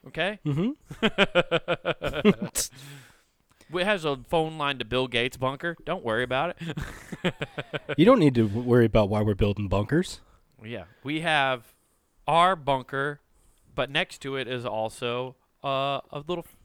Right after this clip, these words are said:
Speaker 1: a family cemetery. Can we have our, our own ranch and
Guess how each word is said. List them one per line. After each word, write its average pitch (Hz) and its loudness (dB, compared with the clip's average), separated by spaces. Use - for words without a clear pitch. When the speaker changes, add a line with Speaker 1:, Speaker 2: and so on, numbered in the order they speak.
Speaker 1:
a - -14
family 190 -8
cemetery. 131 -8
Can 160 -6
we 202 -2
have 185 2
our, 151 4
our 131 4
own 147 -2
ranch 143 -4
and 110 -16